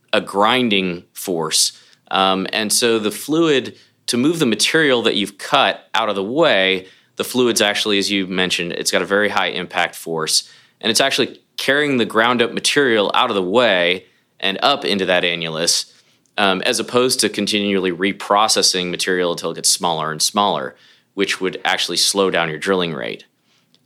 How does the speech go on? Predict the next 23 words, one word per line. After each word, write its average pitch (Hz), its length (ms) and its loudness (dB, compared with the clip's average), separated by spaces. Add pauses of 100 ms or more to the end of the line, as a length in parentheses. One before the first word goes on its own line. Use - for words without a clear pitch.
(140)
So 113 140 0
the 104 80 2
fluid 170 340 2
moves 135 240 0
up 151 220 2
into 117 160 -2
the 101 100 0
annulus, 101 640 0
which 98 160 -6
is 90 140 -2
basically 104 680 -2
the 85 120 -2
hole 117 260 0
that 90 100 2
I've 82 160 0
drilled. 85 440 -4 (340)
It's - 520 -2 (300)
the 92 400 -2 (540)
outside 113 520 2
of 98 140 0
your 95 160 0
drill 101 240 2
pipe. 87 400 0